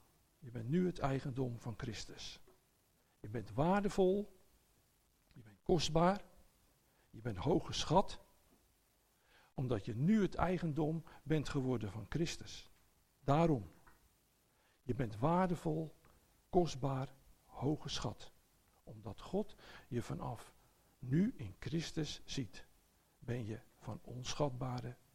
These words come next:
waarde in de ogen van God. Je dagwaarde is in één keer veranderd van waardeloos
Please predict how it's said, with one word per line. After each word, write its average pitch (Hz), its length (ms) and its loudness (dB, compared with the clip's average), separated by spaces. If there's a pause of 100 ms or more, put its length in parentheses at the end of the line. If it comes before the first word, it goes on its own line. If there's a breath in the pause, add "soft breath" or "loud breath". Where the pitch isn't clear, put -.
(200)
waarde 117 420 -6 (140)
in 123 120 -12
de - 160 -8
ogen 131 320 -2
van 135 260 -8
God. - 380 -2 (1400)
Je 98 160 -4
dagwaarde 165 640 2
is 139 160 -4
in - 200 -8
één 170 260 4
keer 165 220 0
veranderd 139 440 -4
van 110 220 -6
waardeloos 160 800 2